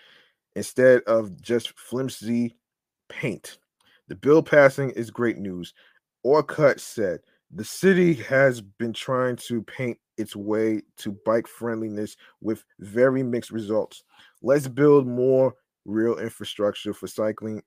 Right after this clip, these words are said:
and start with the citywide plan." All right, you can jump in the comments on this topic right here, which, how you feel about it, in the comments in, on YouTube, and of course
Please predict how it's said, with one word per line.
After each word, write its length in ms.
and 160
start 380
with 260
the 80
citywide 880
plan." 400
All 160
right, 200
you 80
can 160
jump 260
in 80
the 80
comments 840
on 160
this 200
topic 500
right 240
here, 280
which, 360
how 120
you 120
feel 320
about 340
it, 160
in 100
the 60
comments 600
in, 460
on 260
YouTube, 680
and 240
of 60
course 440